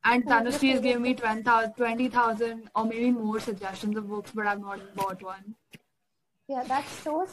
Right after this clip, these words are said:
Speaker 2: sad. You're missing out on so much. You're missing out on life.
Speaker 1: So I think the first book that I read was, was Harry Potter. I mean, I didn't, I, बचपन से I was not a reader. I was,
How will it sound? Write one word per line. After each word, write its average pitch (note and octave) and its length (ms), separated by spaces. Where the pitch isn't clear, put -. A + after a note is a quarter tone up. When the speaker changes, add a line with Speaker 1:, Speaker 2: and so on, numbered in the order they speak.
Speaker 2:
sad. B3+ 600
You're D4+ 120
missing D4+ 380
out D4+ 140
on D#4+ 120
so C4+ 340
much. B3+ 440
You're A#3+ 140
missing C4+ 260
out C4+ 120
on B3+ 200
life. G#3+ 560
Speaker 1:
So B3+ 120
I A#3+ 100
think C#4 180
the D4+ 80
first B3 360
book B3 160
that A#3+ 200
I A#3+ 180
read A3+ 160
was, A3 320
was G#3+ 320
Harry G3+ 280
Potter. F#3+ 320
I G#3 40
mean, B3+ 240
I A#3 80
didn't, C4+ 300
I, G3 160
बचपन G#3+ 520
से C4+ 80
I A#3+ 80
was A3+ 120
not A3+ 160
a A#3+ 60
reader. G#3 280
I F#3+ 100
was, G3+ 140